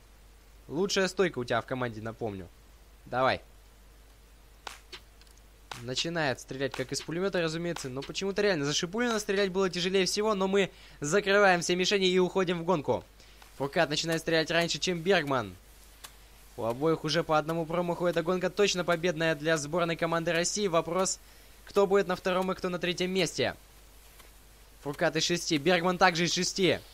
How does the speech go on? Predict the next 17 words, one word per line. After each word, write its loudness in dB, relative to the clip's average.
Будут -2
уходить 0
вместе. 0
Вопрос, 2
кто 0
из 2
них -2
ходом 4
окажется 0
сильнее. -2
Ну, -2
я 2
ставлю, -2
конечно -2
же, -6
на -4
Фуркада. 2